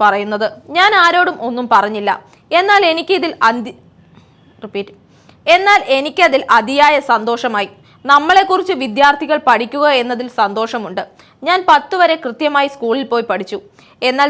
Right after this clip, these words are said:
ജീവിത സാഹചര്യങ്ങൾ കൊണ്ട് അത് തുടരാൻ കഴിഞ്ഞില്ല." വേടൻ എന്ന പേര് വന്നതിനെക്കുറിച്ചും അദ്ദേഹം സംസാരിച്ചു. എനിക്ക് വളരെ ചെറുപ്പം മുതലേ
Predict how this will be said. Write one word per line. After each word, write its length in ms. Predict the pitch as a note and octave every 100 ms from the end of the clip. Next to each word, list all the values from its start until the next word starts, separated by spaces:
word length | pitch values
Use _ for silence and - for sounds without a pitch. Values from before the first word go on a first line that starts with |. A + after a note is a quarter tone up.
| A#3
ജീവിത 280 | C4 C#4 D4+ D#4
സാഹചര്യങ്ങൾ 560 | C#4 C#4+ C4+ D4+ D#4 D#4
കൊണ്ട് 180 | D4 A#3 E4 -
അത് 100 | A#3 A#3
തുടരാൻ 320 | A3+ A3 A3 G#3
കഴിഞ്ഞില്ല." 360 | G3+ G3+ G3+ G#3 - - _ _ _ A#3+
വേടൻ 340 | C#4+ F#4 G#4 A#4
എന്ന 140 | A#4 A4 A4
പേര് 240 | E4 D#4+ D#4+
വന്നതിനെക്കുറിച്ചും 680 | C4+ C#4 D#4 D#4 D4 C#4+ D4+ A3
അദ്ദേഹം 320 | G#3 G#3 G#3 G#3+
സംസാരിച്ചു. 500 | G3+ G3 G3 G3 G#3+ - _ _ _ _ D#4+
എനിക്ക് 260 | F4+ F#4 F#4+ - A#3
വളരെ 340 | B3 A#3+ C#4 D#4 D4+
ചെറുപ്പം 440 | A#3+ A#3+ C#4 C4
മുതലേ 220 | C#4 C#4